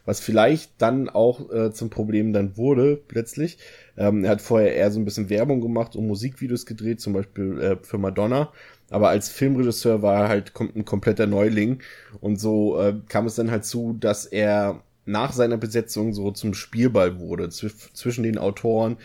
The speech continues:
den Produzenten und vor allem, äh, bei Twentieth Century Fox.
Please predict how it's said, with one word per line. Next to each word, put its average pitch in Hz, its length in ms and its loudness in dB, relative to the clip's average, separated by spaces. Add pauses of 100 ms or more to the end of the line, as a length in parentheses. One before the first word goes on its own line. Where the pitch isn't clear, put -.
(220)
den 104 120 -2
Produzenten 110 580 -2
und 101 140 -2
vor - 160 -2
allem, 98 280 -2
äh, 98 220 0
bei 95 160 0
Twentieth 101 320 -4
Century 101 380 -4
Fox. - 360 0